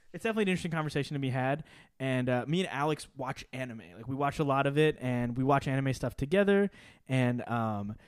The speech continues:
you know, in anime, there is a genre of anime called hentai, and it's just porn. It's,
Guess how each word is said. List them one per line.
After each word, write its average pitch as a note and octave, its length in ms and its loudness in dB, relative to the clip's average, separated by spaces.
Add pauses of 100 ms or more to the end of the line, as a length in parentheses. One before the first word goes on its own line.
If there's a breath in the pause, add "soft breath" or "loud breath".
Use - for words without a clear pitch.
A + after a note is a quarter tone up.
(220 soft breath)
you F3 100 0
know, C3 340 2
in D#3+ 140 0
anime, D3 500 -2
there C3+ 180 0
is C3+ 120 0
a C3+ 100 2
genre C3+ 440 -2
of C#3 180 -6
anime B2 400 -4
called A#2+ 240 -4
hentai, B2+ 540 -4
and B2 160 -4
it's - 240 -10
just - 300 0
porn. G#2+ 340 -2
It's, A2 180 -10